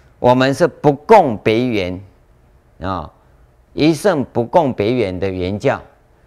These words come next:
跟法华的一圣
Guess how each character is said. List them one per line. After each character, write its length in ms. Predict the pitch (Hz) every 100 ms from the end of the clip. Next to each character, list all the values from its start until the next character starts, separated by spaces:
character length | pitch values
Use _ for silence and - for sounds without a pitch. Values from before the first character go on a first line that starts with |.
| _ _ _ _
跟 440 | 180 180 180 165 - _ _ _ _ _ _ _ _ - -
法 280 | 135 113
华 240 | 101 110 120
的 300 | 110 113 - -
一 200 | 131 165
圣 360 | - 185 120